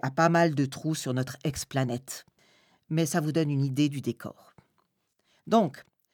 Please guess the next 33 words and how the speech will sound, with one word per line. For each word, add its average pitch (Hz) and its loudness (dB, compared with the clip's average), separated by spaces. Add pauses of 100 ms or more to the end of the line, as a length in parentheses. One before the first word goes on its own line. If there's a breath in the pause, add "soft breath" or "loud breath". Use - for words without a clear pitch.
(220)
si - -8
la 180 4
Terre 240 0
est 190 0
restée 190 -2
dans 131 -2
le 131 2
même 160 2
état 156 0
déplorable, 131 -2 (580 soft breath)
vous 180 2
avez 202 6
sans 233 2
doute 262 0
une 190 4
bonne 247 8
idée 208 2
du 196 0
nombre 185 2 (260 soft breath)
assez 185 2
hallucinant 190 2
de 156 2
talents, 139 2 (640 soft breath)
de 143 0
réseaux 156 0
souterrains, 180 -2 (480)
d'activistes 202 0
et 156 2
de 147 0
complicités 190 -2
de 135 -2
tout 131 -2
poil 131 -2